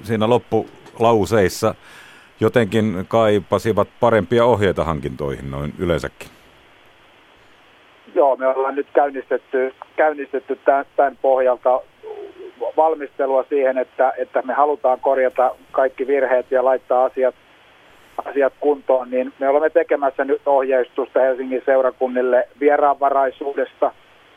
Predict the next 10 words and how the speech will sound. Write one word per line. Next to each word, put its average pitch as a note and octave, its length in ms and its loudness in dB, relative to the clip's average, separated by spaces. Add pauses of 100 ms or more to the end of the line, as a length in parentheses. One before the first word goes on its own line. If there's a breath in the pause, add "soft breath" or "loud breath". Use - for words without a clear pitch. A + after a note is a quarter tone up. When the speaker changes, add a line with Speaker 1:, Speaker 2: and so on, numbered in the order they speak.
Speaker 2:
jossa C#3 240 -2
me C3+ 100 -6
pyritään D#3+ 460 0
määrittelemään C#3 800 0
se, C3+ 160 2
että C3+ 300 0 (200)
mikä D#3+ 300 0
on D#3 180 0
niin C#3+ 180 -8
kuin C3 280 -2